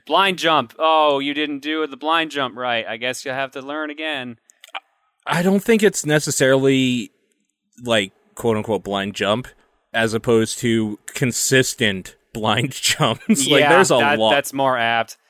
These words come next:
Speaker 1: Like,
Speaker 2: Yeah.
Speaker 1: the final world was just, what the shit?
Speaker 2: Which one
Speaker 1: Uh,
Speaker 2: was that one?
Speaker 1: that, that's the L J N world.
Speaker 2: L J N world?
Speaker 1: Yeah.
Speaker 2: Dude, like, honestly, fuck most of that game.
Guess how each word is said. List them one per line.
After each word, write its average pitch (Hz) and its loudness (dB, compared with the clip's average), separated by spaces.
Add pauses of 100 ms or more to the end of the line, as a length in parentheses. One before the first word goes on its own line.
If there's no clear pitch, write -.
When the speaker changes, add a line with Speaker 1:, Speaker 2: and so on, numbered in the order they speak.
(200)
Speaker 1:
Like, 143 -2
Speaker 2:
Yeah. 170 -2
Speaker 1:
the 175 -2
final 180 2
world 143 2
was 107 -12
just, 107 -14 (260)
what 127 -2
the 110 -8
shit? 98 -12 (560)
Speaker 2:
Which 127 -4
one 120 4
Speaker 1:
Uh, 120 4
Speaker 2:
was 120 2
that 98 0
one? 92 -12 (340)
Speaker 1:
that, 131 -2
that's 123 -4
the 120 -2
L 113 -4
J 110 -8
N 104 -10
world. 120 -8
Speaker 2:
L 113 2
J 113 2
N 113 0
world? 127 2 (280)
Speaker 1:
Yeah. 104 -12 (760)
Speaker 2:
Dude, 123 0
like, 127 0 (280)
honestly, 139 4
fuck - -2
most 90 -10
of 90 -6
that 78 -6
game. 85 -14